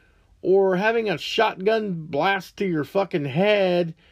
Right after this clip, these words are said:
as you're, you know, hanging upside down from an oak tree in the middle of a fourteen thousand acre forest in Wyoming.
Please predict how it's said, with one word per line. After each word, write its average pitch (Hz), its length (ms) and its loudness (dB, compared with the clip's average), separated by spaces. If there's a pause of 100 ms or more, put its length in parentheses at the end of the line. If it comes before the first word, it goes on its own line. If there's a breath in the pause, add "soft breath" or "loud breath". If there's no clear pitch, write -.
(540 soft breath)
as 151 260 -2
you're, 147 400 0
you 156 160 -4
know, 127 160 -6
hanging 170 380 0
upside 165 420 -2
down 170 720 -2
from 151 240 -4
an 135 100 -4
oak 190 220 2
tree 175 300 0
in 156 100 -2
the 127 60 -10
middle 165 280 0
of 151 100 -2
a 135 100 -4
fourteen 170 500 -6
thousand 160 420 -2
acre 156 320 -4
forest 165 540 -4
in 131 220 -6
Wyoming. 233 840 0